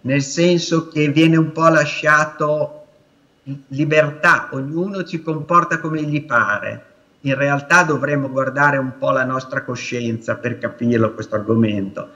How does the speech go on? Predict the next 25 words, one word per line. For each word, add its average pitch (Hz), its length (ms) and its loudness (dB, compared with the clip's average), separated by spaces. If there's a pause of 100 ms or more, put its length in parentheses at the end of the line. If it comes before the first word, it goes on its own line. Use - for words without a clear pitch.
(220)
Però 190 320 8
primo 214 320 2
c'è 175 220 -4
questa 170 240 -6
mancanza 165 520 0
di, 143 600 0
così, 131 460 -4
c'è 147 120 -6
un 143 120 2
po' 170 160 2
di 165 160 8
disordine 139 1160 4
in 127 120 -10
questo 143 340 0
campo, 123 380 2
soprattutto 165 600 -4
in 160 100 2
queste 160 320 -2
discipline 147 880 -2
come 127 200 -6
può 123 160 -2
essere 123 360 -2
l'astrologia, 120 800 0
la 123 100 4
medianità, 120 1120 2